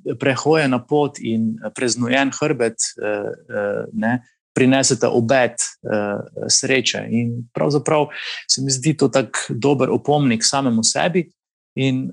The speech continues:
em, tudi pač bralcem in, in, eh, bralkam, ki nekako so se na to pot samospoznavanja podali z mano že, eh, pri prejšnji knjigi.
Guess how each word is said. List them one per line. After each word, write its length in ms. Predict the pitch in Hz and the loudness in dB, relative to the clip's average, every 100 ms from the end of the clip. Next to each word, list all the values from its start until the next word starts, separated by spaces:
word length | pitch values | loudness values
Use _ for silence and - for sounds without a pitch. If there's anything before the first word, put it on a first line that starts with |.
| - | -8
em, 720 | 135 131 127 127 127 127 127 - _ _ _ _ _ | -4 -2 0 0 -2 -2 -4 -8 _ _ _ _ _
tudi 260 | - 185 165 | -2 0 0
pač 260 | - 151 - _ _ | -2 -2 -4 _ _
bralcem 680 | - 143 147 156 135 127 | -6 0 0 0 -2 -2
in, 280 | 120 120 117 | -4 -4 -6
in, 260 | 117 117 117 113 | -4 -2 -2 -4
eh, 320 | - 113 110 | -4 -4 -2
bralkam, 580 | 113 120 131 123 113 107 | 0 0 0 0 -4 -4
ki 460 | - - 113 113 113 - - _ _ | -6 -2 2 2 0 -10 -20 _ _
nekako 420 | 123 120 127 131 | 0 0 2 0
so 120 | 123 127 | 0 0
se 100 | 120 | 0
na 120 | 120 | 0
to 160 | 127 120 | 2 2
pot 320 | 131 123 - | 2 0 0
samospoznavanja 1300 | - - 127 127 123 - 110 123 117 110 107 107 110 - - 117 | 0 2 0 0 -2 -2 -4 -2 0 0 -2 -2 -4 -8 -12 -6
podali 460 | - 117 113 113 110 | -2 0 2 2 2
z 100 | 110 | 2
mano 300 | 113 107 107 | 0 0 -4
že, 160 | 113 | -4
eh, 880 | 104 104 104 104 101 101 104 - 104 | -2 -4 -4 -4 -4 -4 -10 -18 -18
pri 180 | - - | -12 -2
prejšnji 400 | 113 104 - _ | 0 2 0 _
knjigi. 260 | - - | -20 -20